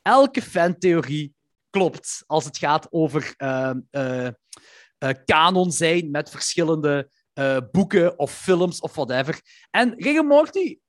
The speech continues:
is ook de animatiereeks wat er,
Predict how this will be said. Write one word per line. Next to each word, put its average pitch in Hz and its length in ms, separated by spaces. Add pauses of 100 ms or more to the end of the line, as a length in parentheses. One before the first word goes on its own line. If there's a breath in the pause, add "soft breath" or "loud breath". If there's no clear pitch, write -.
(100)
is - 300
ook 240 360
de 185 240
animatiereeks 196 960
wat 185 240
er, - 280